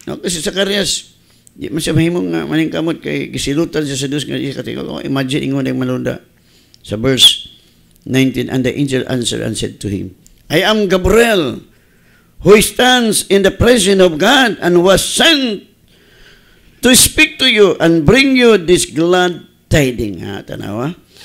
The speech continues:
Ang malunda mitubag kaniya, "Ako mao si Gabriel nga naa nag magtindugan sa tabangan sa Dios ug ako gipadala aron pagsulti kanimo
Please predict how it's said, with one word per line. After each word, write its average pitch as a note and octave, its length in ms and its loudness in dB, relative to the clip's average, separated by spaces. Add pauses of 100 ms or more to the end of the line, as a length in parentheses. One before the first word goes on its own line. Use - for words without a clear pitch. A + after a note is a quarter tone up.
(260)
Ang C#3+ 160 2
malunda D3 320 2
mitubag C#3 480 -4
kaniya, C3+ 320 -4 (560)
"Ako D3+ 240 -2
mao D#3+ 320 0
si A#2+ 160 -6
Gabriel C3+ 480 -4
nga D3 160 -2
naa C#3 480 -2 (640)
nag C#3 200 0 (480)
magtindugan E3+ 1160 2 (340)
sa - 260 -2
tabangan G3 480 4
sa F3 80 0
Dios E3+ 320 0
ug D#3+ 160 -4
ako D#3 240 -2
gipadala D#3+ 560 -2
aron D#3+ 240 0
pagsulti D#3+ 560 -4
kanimo F3+ 480 0